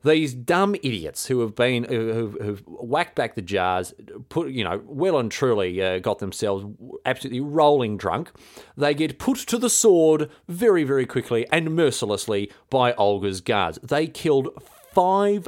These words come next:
thousand of these, uh, of these Drevlians. Five thousand people murdered by the honor guard that Olga had brought, who of course were spread out amongst all of the merrymakers, uh,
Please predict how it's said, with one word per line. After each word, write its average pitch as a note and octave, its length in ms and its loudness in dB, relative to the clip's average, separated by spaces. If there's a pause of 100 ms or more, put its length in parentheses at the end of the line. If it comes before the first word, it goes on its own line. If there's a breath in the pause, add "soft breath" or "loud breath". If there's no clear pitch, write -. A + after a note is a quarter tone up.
(140)
thousand - 1000 -2
of A#2 260 -2
these, A2+ 380 -2
uh, A2 200 0
of A2+ 140 -2
these A2 200 0
Drevlians. F2+ 480 -6 (100)
Five G3+ 540 0
thousand D#3 680 -2
people C3+ 320 -2
murdered A#2+ 360 0
by A#2 200 2
the A#2 100 0
honor A2 220 0
guard G#2 300 0 (260 loud breath)
that A#2 160 2
Olga A2 260 2
had G2+ 140 -6
brought, G#2 180 0
who B2 100 0
of A2+ 100 -2
course A#2+ 260 -2
were G#2+ 100 0 (160 loud breath)
spread - 400 0
out G#2+ 160 4
amongst G2 360 -4
all G#2+ 160 0
of F#2 100 -8
the G#2 80 -4
merrymakers, F#2+ 680 -2 (220 loud breath)
uh, F2+ 160 -4